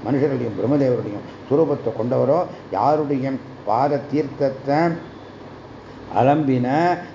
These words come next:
அந்த ஒரு புனிதமான ஜலம் இருக்க, தீர்த்தமானது மூன்று லோகத்தையும் பரிசுத்தமாக்குறதோ, கங்கா, கங்கை பரிசுத்தமாக்குறதோ, அப்படிப்பட்ட ஜெகத்குரு நீங்க, ஜெகத்குரு. கிருஷ்ணம் வந்தே ஜெகத்குரு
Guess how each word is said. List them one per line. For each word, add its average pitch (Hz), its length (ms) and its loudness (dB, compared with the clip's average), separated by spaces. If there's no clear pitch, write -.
அந்த 135 520 2
ஒரு 117 220 -2
புனிதமான 139 720 2
ஜலம் 120 340 2
இருக்க, 110 260 -2
தீர்த்தமானது 123 680 0
மூன்று 160 360 4
லோகத்தையும் 156 460 2
பரிசுத்தமாக்குறதோ, 117 760 -2
கங்கா, 131 300 2
கங்கை 143 220 2
பரிசுத்தமாக்குறதோ, 117 680 0
அப்படிப்பட்ட 139 720 2
ஜெகத்குரு 147 540 2
நீங்க, 117 240 -2
ஜெகத்குரு. 110 580 -2
கிருஷ்ணம் 127 360 -2
வந்தே 131 380 4
ஜெகத்குரு 90 520 -6